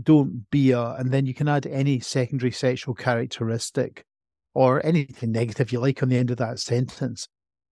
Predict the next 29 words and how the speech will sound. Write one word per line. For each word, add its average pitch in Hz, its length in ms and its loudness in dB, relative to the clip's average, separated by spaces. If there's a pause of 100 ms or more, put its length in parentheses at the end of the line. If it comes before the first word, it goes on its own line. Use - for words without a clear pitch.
But 147 220 -6
"don't 147 300 4
be 135 160 4
a" 113 180 -2 (160)
would 147 140 0
have 131 100 -4
been, 135 140 0
a, 135 80 0 (240)
it's - 160 -8
catchy. - 460 -4
People - 280 -2
would 135 100 0
have 123 80 -4
gone, 123 220 2
"Yeah, 139 280 6
that's 135 300 0
right." 135 220 0
And 117 140 -2
they 135 40 2
would 131 120 0
have 120 80 -6
got 131 160 2
on 131 220 0
board 135 340 2
with 139 100 -6
it. 131 140 -4
The 127 80 -12
thing 190 240 0
is, 151 280 2